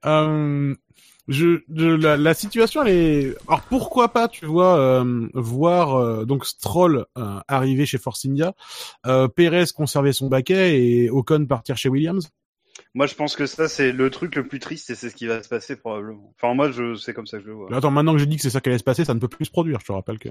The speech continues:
Speaker 2: Eh ben, écoute, euh, tant mieux,
Speaker 1: Mhm.
Speaker 2: parce que, parce que putain, ça ferait vraiment chier de voir Ocon se, se, sur une Williams, hein. Ça serait
Speaker 1: Ah.
Speaker 2: vraiment du... ça serait vraiment gâché, hein, putain.
Speaker 1: Ouais. Est-ce que, est-ce que tout ça va se produire, euh, à, à, à Spa ?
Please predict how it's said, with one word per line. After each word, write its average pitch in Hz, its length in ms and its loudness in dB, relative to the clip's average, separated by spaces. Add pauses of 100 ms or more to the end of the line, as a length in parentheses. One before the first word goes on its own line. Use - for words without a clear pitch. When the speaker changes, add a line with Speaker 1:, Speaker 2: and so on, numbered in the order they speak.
(180)
Speaker 2:
Eh 143 120 4
ben, 160 120 6
écoute, 226 300 -2
euh, 165 140 2
tant 170 160 0
mieux, 233 180 2
Speaker 1:
Mhm. 156 60 2
Speaker 2:
parce 151 180 -2
que, 139 440 -6 (160)
parce 147 180 -2
que 139 100 -6
putain, 139 400 -8
ça 139 160 -6
ferait 120 160 -8
vraiment 143 240 -6
chier 165 180 -10
de 147 40 -12
voir 123 160 -2
Ocon 127 260 -4
se, 117 380 -12
se, 110 360 -14
sur 113 180 -16
une 110 60 -12
Williams, 107 360 -12
hein. 110 80 -20 (720)
Ça - 60 -6
serait 196 200 2
Speaker 1:
Ah. - 40 -2
Speaker 2:
vraiment 165 220 2
du... 151 160 -2
ça 139 160 -6
serait 147 160 -2
vraiment 147 220 0
gâché, 139 320 -2
hein, 104 140 -12 (120)
putain. 117 240 -16 (540)
Speaker 1:
Ouais. 120 220 -6
Est-ce 170 180 2
que, 285 280 0 (240)
est-ce 208 120 -2
que - 80 0
tout 262 140 -2
ça 247 120 2
va 220 120 4
se - 60 -12
produire, 202 440 0 (100)
euh, 147 240 0 (680)
à, 151 180 -2 (100)
à, 143 380 4
à 160 60 2
Spa ? - 320 -6